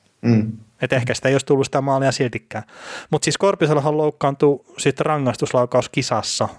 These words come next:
Speaker 2: ja olikohan Jonathan Davisin laukauksen jälkeen, kun Korpisalo sitten sen polvensa loukkasi ja, ja näin, mutta Tortorella sitten vähän pahoitti mielensä tästä.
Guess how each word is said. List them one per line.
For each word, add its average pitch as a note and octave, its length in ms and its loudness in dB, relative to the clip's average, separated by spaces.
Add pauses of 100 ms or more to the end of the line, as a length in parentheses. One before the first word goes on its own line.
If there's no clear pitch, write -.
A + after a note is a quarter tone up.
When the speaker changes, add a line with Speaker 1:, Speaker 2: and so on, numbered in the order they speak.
(200)
Speaker 2:
ja A#2 400 0
olikohan C3 380 0
Jonathan C3+ 360 -2
Davisin A#2 540 -2 (400)
laukauksen A#2 540 0
jälkeen, G#2+ 460 -2 (240)
kun G#2+ 220 -10 (880)
Korpisalo A#2 500 2
sitten A2+ 200 -2
sen A#2 120 2
polvensa A2+ 380 2
loukkasi G#2 500 0
ja, A#2 60 -8 (760)
ja A2 120 2
näin, G#2 260 0
mutta G#2+ 280 -4 (500)
Tortorella C3 500 0
sitten B2+ 280 -2
vähän B2+ 240 -2 (180)
pahoitti C#3 360 0
mielensä C#3 400 2
tästä. - 520 -4